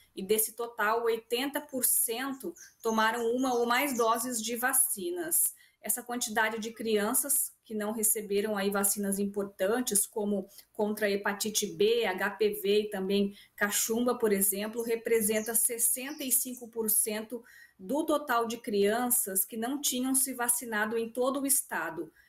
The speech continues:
Em Mato Grosso do Sul, segundo informações da Secretaria Estadual de Saúde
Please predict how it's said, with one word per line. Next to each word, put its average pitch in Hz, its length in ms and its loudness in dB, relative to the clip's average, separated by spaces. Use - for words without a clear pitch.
Em 190 100 -4
Mato 220 240 0
Grosso 220 320 2
do 226 160 -2
Sul, 269 320 0
segundo 220 340 0
informações 214 800 0
da 208 100 -2
Secretaria 208 480 -2
Estadual 202 460 2
de 202 100 2
Saúde 226 680 -2